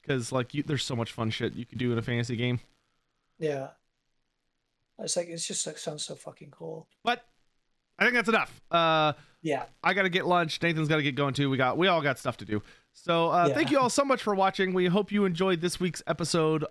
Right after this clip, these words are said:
Speaker 1: of Lorebeards. Uh, we hope you all had a great time. Uh, Nathan, any closing thoughts?
Speaker 2: Um, I'm sweating like hell 'cause it's thirty-four degrees and I just want summer to go.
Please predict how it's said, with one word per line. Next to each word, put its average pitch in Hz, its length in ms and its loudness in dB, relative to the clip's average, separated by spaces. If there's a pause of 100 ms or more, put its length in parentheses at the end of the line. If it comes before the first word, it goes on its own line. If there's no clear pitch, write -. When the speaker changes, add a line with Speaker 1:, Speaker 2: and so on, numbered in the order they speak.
Speaker 1:
of 135 400 2 (140)
Lorebeards. 220 1000 2 (360)
Uh, 160 220 4
we 160 100 2
hope 185 180 0
you 180 100 2
all 170 140 4
had 156 380 2 (100)
a 151 80 0
great 151 420 0
time. 208 540 2 (400)
Uh, 156 240 2
Nathan, 208 460 2
any 196 560 2
closing 208 340 0
thoughts? - 600 -2 (960)
Speaker 2:
Um, 208 840 12 (140)
I'm 196 340 4 (180)
sweating 208 680 4
like 175 200 6
hell 170 300 12
'cause 165 220 2
it's - 160 0
thirty-four 277 480 4
degrees 208 480 4
and 214 100 -2
I 196 40 -2
just 196 160 -2
want 226 120 4
summer 190 280 2
to 185 100 2
go. 160 360 4